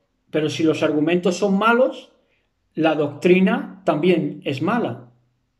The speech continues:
Consecuente bien, si es que mueren por la propia boca. Porque si dicen que ahora los argumentos son malos,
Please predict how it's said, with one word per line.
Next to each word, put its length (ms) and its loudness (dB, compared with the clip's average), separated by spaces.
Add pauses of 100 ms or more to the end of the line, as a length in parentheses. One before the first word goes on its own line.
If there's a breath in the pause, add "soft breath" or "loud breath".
(360)
Consecuente 560 0
bien, 480 0
si 200 -4
es 100 0
que 160 0
mueren 300 2
por 140 2
la 120 0
propia 260 0
boca. 420 -6 (600)
Porque 340 0
si 160 -4
dicen 880 -4
que 300 0
ahora 300 4
los 220 0
argumentos 520 0
son 200 0
malos, 520 0